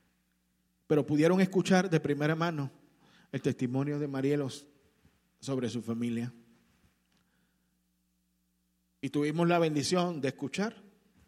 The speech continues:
que su hermano llegaba esa misma noche a nuestra ciudad. Y, pero desgraciadamente esa no es la historia ni el resultado de todas nuestras familias.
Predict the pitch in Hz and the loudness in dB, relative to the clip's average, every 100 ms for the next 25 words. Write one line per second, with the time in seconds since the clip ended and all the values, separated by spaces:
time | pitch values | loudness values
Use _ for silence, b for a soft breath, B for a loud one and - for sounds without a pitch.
0 | _ _ _ _ _ _ _ _ _ - | _ _ _ _ _ _ _ _ _ -6
1 | 127 135 123 147 151 147 151 156 143 127 | -2 0 0 0 2 2 0 0 -2 -4
2 | 139 135 127 135 160 147 123 117 113 110 | -6 -4 -4 -4 -4 -4 -4 -6 -8 -10
3 | - 101 98 - - _ _ _ _ _ | -8 -6 -6 -8 -18 _ _ _ _ _
4 | _ _ _ _ _ _ _ _ _ _ | _ _ _ _ _ _ _ _ _ _
5 | _ _ _ _ _ _ _ _ _ _ | _ _ _ _ _ _ _ _ _ _
6 | _ _ _ 135 131 135 127 123 120 123 | _ _ _ -4 -2 0 0 0 -2 -4
7 | 131 139 160 165 160 147 151 139 143 135 | -2 -2 0 -2 -2 -2 -2 -2 -2 -2
8 | 127 - 143 139 123 120 120 127 120 135 | -4 -4 -2 0 -2 -4 -4 -6 -4 -2
9 | 131 123 113 113 120 120 113 117 - 98 | 0 -2 -2 -2 -2 -4 -8 -10 -10 -10
10 | 95 101 107 - - | -10 -12 -14 -18 -20